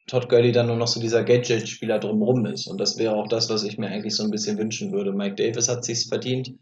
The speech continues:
Aus Fantasy-Sicht konnte er abliefern. Ähm, ja. Aber die Entwicklung von Todd Gurley ist einfach nur krass, ne? Vor drei Jahren hätte jeder Haus und Hof plus Erstgeborenes aufgegeben, um Todd Gurley in seinem Fantasy-Team zu haben.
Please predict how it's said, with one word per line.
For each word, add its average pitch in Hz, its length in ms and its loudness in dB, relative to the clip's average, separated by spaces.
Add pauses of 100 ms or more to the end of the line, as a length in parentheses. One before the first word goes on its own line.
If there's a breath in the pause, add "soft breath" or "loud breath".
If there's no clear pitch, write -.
(280)
Aus - 200 -8
Fantasy-Sicht 117 520 -4
konnte 117 240 -2
er 107 100 -2
abliefern. 120 600 -4 (880)
Ähm, 98 520 -2 (300)
ja. - 240 -10 (220)
Aber 113 480 2
die 117 160 -2
Entwicklung 131 360 2
von 127 180 2
Todd - 220 0
Gurley 127 200 10
ist 104 120 0
einfach 101 260 -4
nur 107 140 -2
krass, 101 320 -4
ne? 117 140 -4
Vor 110 160 -4
drei 110 220 2
Jahren 123 420 2
hätte 120 220 -2
jeder 120 640 0
Haus 120 280 0
und 120 180 -4
Hof 120 260 -2
plus 117 200 -2
Erstgeborenes 113 760 0
aufgegeben, 107 600 -2
um 104 160 -2
Todd 113 200 -6
Gurley 113 220 0
in 110 80 -4
seinem 110 260 -4
Fantasy-Team 101 640 -4
zu 101 160 -6
haben. 104 420 -2